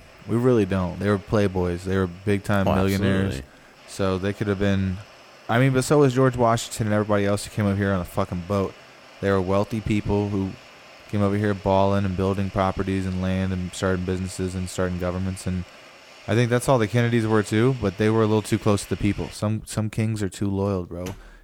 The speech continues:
Speaker 1: And, uh, they set an example, bro. I, I, there's all kinds of conspiracies about what happened, whether he was gonna expose secret societies or whether, you know, he was too far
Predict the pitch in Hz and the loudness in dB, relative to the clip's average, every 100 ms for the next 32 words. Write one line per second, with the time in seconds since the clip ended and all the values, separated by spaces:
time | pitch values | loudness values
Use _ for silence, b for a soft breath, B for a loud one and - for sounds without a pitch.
0 | - - 98 95 92 90 90 92 92 b | -12 -6 -6 -6 -8 -6 -6 -6 -10 b
1 | b b b - 92 92 101 107 110 101 | b b b -12 -10 -6 -4 -4 -6 -6
2 | 117 131 90 92 95 113 - - - 69 | -8 -8 -10 -8 -8 -8 -12 -14 -12 -12
3 | - _ _ b b b b b _ 98 | -12 _ _ b b b b b _ -6
4 | 104 107 117 110 101 98 - 92 92 92 | -4 -4 -4 -6 -6 -10 -8 -6 -6 -6
5 | 92 90 87 87 90 87 90 90 87 87 | -8 -6 -6 -4 -6 -6 -8 -8 -6 -6
6 | 92 90 90 90 87 85 - - 95 95 | -6 -8 -8 -6 -6 -8 -14 -8 -4 -2
7 | 92 90 - - - - 95 92 - - | -4 -6 -12 -18 -12 -8 -8 -8 -12 -8
8 | 98 101 98 101 98 92 98 92 92 92 | -4 -4 -4 -4 -6 -8 -10 -8 -6 -6
9 | 92 b b b b b b - 92 85 | -6 b b b b b b -8 -6 -4
10 | 85 95 98 95 - 98 90 98 92 92 | -6 -6 -6 -6 -6 -8 -6 -4 -2 -2
11 | 87 | -4